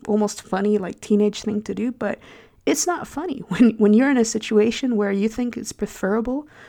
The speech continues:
for something really heavy to drop on your head, it's not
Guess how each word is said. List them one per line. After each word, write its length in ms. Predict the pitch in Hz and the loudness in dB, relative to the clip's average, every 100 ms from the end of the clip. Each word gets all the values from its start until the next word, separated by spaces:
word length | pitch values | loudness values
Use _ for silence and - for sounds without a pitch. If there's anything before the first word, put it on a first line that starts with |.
| - _ | -20 _
for 200 | - 196 | -2 0
something 460 | - 220 220 233 190 | 2 0 2 0 6
really 300 | 208 214 214 | 6 6 2
heavy 380 | 202 208 214 | -2 -2 -4
to 200 | 220 - | -6 -12
drop 300 | 185 196 196 | -8 -8 -6
on 60 | 196 | -8
your 120 | 190 | -6
head, 220 | 175 185 - | -2 -2 -4
it's 220 | 175 - | -8 -8
not 220 | - - | -10 -10